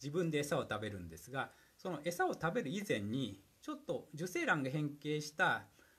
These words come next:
まあ、これだるまのように見えますけど、こういうような構造を作る。この時には餌を食べてないんですね。ということです。で、えっと、受精卵が発生して餌を自分で食べられるようになるまでの段階を胚と言ってます。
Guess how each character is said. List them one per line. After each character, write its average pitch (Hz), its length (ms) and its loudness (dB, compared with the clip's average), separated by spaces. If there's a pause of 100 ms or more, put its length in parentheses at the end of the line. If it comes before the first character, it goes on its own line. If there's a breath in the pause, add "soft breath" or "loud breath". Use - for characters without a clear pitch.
(100)
ま 170 120 -2
あ、 - 20 -2
こ 160 100 0
れ 123 60 4
だ 131 120 4
る 165 120 2
ま 170 240 4
の 165 160 4
よ 151 60 4
う - 20 2
に 120 80 2
見 107 120 0
え 107 40 0
ま 113 160 -2
す - 100 -8
け 104 80 -6
ど、 139 380 4
こ 233 140 -4
う 247 60 -2
い 233 160 -2
う 247 40 2
よ 247 140 2
う 202 60 2
な 117 120 -2
構 117 240 -6
造 110 120 -8
を 104 60 -6
作 104 240 -14
る。 90 100 -16 (480 soft breath)
こ 294 120 -4
の 392 60 -4
時 381 280 -2
に 160 80 2
は 113 100 -2
餌 339 220 0
を 202 80 0
食 160 160 -2
べ 135 100 -2
て 104 100 -6
な 92 120 -6
い 80 40 -10
ん - 20 -16
で - 60 -18
す - 100 -12
ね。 220 160 -6 (840 soft breath)
と 170 140 -2
い 131 140 -2
う 117 80 -4
こ 107 100 -12
と 101 80 -10
で 101 60 -10
す。 - 120 -16 (240 soft breath)
で、 - 280 -6 (100)
え 175 60 -2
っ 165 40 0
と、 165 80 -2
受 160 160 -2
精 269 240 4
卵 226 220 4
が 190 80 2
発 175 240 2
生 208 240 -2
し - 80 -6
て 165 140 -2
餌 165 260 4
を 220 80 4
自 143 160 0
分 196 240 0
で 196 160 2
食 175 140 -2
べ 202 100 -4
ら 214 100 0
れ 214 80 -2
る 165 260 0 (680)
よ 170 180 4
う 160 40 6
に 147 100 2
な 180 120 6
る 165 120 4
ま 135 160 2
で 127 100 0
の 113 100 -2
段 123 260 0
階 117 200 -4
を 107 80 -4
胚 233 220 2
と 240 80 -8
言 117 100 -2
っ - 40 -14
て - 100 -16
ま 90 100 -16
す。 - 140 -20